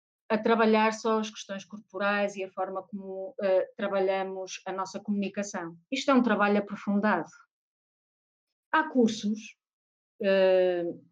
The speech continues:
até por, eh, instituições, eh, mais ou menos de vão de escada, que vendem a, a ideia do "venha um dia num workshop e aprenda a falar em público". Isto só tem um nome, chama-se venda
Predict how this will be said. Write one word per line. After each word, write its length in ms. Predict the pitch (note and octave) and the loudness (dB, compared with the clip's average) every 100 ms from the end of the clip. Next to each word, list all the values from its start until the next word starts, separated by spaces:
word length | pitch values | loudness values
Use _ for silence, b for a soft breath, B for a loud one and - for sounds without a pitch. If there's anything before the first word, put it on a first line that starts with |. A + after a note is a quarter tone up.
| - | -8
até 340 | G3+ A3 A#3+ A#3 | -4 2 4 4
por, 260 | - G#3+ G3+ | 0 -6 -4
eh, 200 | G3 F#3 | -6 -2
instituições, 1120 | G#3 - G3+ G3+ F#3+ G#3 F#3+ F#3 F3 E3+ - | -4 -4 -6 -8 -10 -6 -6 -4 -4 -8 -8
eh, 340 | F#3 F3+ E3+ E3+ | -4 0 2 0
mais 260 | F#3 G3+ G3 | 0 -2 0
ou 100 | F#3+ | 0
menos 340 | F#3 F3 E3+ | 0 0 -2
de 100 | F3+ | -6
vão 200 | F3+ E3+ | -4 -2
de 60 | E3+ | -4
escada, 600 | - G3+ G3+ G#3 A3 A3 - | -2 0 0 0 -2 -4 -6
que 80 | A#3 | 2
vendem 580 | A#3+ A#3+ B3 B3 B3 - | 4 4 4 2 -2 -2
a, 60 | A#3 | 2
a 160 | A#3 A#3+ | 4 4
ideia 420 | A#3 A#3 A#3+ B3 | 4 6 6 6
do 300 | A3 G3+ E3+ | 4 -2 -2
"venha 580 | G#3+ D#4 D4+ C#4 C4 A#3+ - | 0 4 6 6 6 4 4
um 200 | C4+ B3 | 2 2
dia 520 | C4 B3+ A3+ G#3 G3+ | 2 2 2 0 -2
num 260 | A3+ B3 A3 | 0 0 2
workshop 680 | G#3+ G#3+ - A#3 B3 B3+ B3+ | -2 -4 -6 -2 0 -2 -4
e 120 | B3+ B3+ | 0 0
aprenda 380 | B3+ C4 B3+ | 0 -2 0
a 40 | B3+ | -2
falar 260 | C4 B3+ C4 | -2 -2 -2
em 120 | B3+ | -4
público". 380 | C4 G#3 G3 G3+ _ _ _ _ _ _ _ _ _ | -6 -8 -10 -18 _ _ _ _ _ _ _ _ _
Isto 220 | C4 C4 - | -8 -8 -2
só 120 | C4+ | -2
tem 240 | C4+ C4+ | -2 0
um 40 | C#4 | 2
nome, 280 | C4 A3 G#3+ | 2 2 0
chama-se 480 | G#3 F#3 F#3 F#3 F3+ | -4 -8 -10 -14 -4
venda 580 | A3 C4 C#4 D4 D4+ | 0 2 2 2 -2